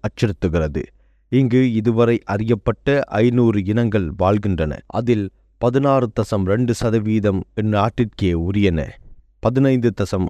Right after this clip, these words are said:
ஆறு சதவீதமான உயிரினங்கள் அச்சுறுத்தலுக்கு உள்ளாகியுள்ளன. இதில் பனிரெண்டு வகையான பறவைகள், இருபத்தி எட்டு வகையான தாவரங்கள்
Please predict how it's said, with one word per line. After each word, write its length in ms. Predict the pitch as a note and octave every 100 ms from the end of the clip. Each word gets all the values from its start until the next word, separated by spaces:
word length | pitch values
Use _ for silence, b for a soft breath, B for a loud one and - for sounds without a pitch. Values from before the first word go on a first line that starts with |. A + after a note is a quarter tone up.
| -
ஆறு 240 | G#2 A#2 A2
சதவீதமான 840 | G2+ G2 G2+ G#2+ G#2 G2+ G2 F2+
உயிரினங்கள் 680 | D#2+ G#2 A2+ G#2+ G2 E2+ D2 - _ _ _ -
அச்சுறுத்தலுக்கு 840 | - - D3+ C#3 - G#2 G2 - E2 B1+
உள்ளாகியுள்ளன. 800 | G#2 A#2+ A2+ F#2+ F#2+ D#2+ D2+ - - _ _ _ -
இதில் 300 | A2 G#2 F2 -
பனிரெண்டு 460 | G2+ A2+ A2+ A2 G2
வகையான 440 | F2+ G#2 G2 F#2 D#2+
பறவைகள், 680 | F#2+ F#2+ G2 G2+ G2 A2+ A#2+ - _ _ F#2
இருபத்தி 420 | G#2 A#2+ A2+ G#2+
எட்டு 220 | F#2+ -
வகையான 560 | G2+ F#2 G2 G2 F2+ D#2+ -
தாவரங்கள் 600 | F2 F#2 G2 G2+ G#2+